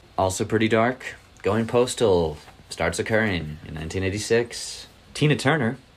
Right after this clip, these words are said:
is inducted into the Rock and Roll Hall of Fame. Whitney, late great, Fatal Fortune, Whitney Houston wins Best Music Video for M T V at the V M As. Ha ha,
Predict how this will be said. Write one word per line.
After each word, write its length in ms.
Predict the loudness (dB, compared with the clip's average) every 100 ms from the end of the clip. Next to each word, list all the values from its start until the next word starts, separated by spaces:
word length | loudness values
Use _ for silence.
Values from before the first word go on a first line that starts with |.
| -2
is 140 | 0
inducted 440 | 2 4 2 2 -2
into 280 | -2 -4 -4
the 160 | -2
Rock 320 | 0 0 0
and 140 | -2 0
Roll 240 | 2 2
Hall 280 | 0 0 0
of 80 | -4
Fame. 720 | -2 0 2 2 0 -2 -6 -12 -20 -14 2
Whitney, 680 | 4 4 4 2 0 -4 -8 -2
late 260 | 4 4 4
great, 600 | 4 4 4 -4 -10 -14 _ _ _ _ _
Fatal 240 | 2 2 4
Fortune, 600 | 4 4 2 -2 -2 -8 -14 -2
Whitney 260 | 0 0 0
Houston 380 | -2 -4 -4
wins 200 | -2 -4
Best 500 | 0 0 0 -4 -14 -18 -20 -14 -2
Music 240 | 0 0
Video 400 | 2 4 4 2
for 160 | 0 -2
M 180 | -4 -6
T 140 | -6
V 300 | -2 -2 0
at 120 | -2
the 80 | -6
V 180 | -6 -6
M 140 | -4
As. 960 | -4 -4 -4 -2 -4 -4 -4 -4 -6 -10 -20 -20 _
Ha 160 | 0 2
ha, 520 | 2 2 2 0 -2